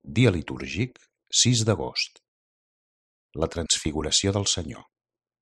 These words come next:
Text de l'Evangeli. En aquell temps, Jesús va prendre amb ell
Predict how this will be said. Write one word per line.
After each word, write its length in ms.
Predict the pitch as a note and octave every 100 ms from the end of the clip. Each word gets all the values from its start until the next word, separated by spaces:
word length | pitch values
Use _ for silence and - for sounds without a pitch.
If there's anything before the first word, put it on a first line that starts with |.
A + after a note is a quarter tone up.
| _ _ _ _ _ _ _ _ _
Text 240 | - A2 G2+
de 80 | G2+
l'Evangeli. 560 | F2+ E2 - - - - _ _ _ _ _ _ _ _ _ _ _ _ _ _
En 160 | G2 F#2
aquell 160 | B2+ C3
temps, 380 | - C2+ - - - _ _ _ _ _ _ -
Jesús 320 | - A#2+ B2+
va 80 | B2+
prendre 400 | B2 G#2 F#2+ F2
amb 160 | D#2+ D2+
ell 100 | D2